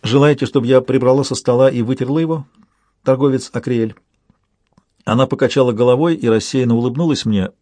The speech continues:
явно думая о другом. «Нет, это сделают те, кто сегодня дежурит по камбузу.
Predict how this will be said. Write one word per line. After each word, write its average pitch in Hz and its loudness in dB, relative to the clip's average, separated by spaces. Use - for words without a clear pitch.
явно 95 0
думая 95 -2
о 101 -8
другом. 98 -4
«Нет, 151 -2
это 165 -2
сделают 156 0
те, 160 2
кто - -6
сегодня 131 0
дежурит 117 0
по 127 0
камбузу. 82 -2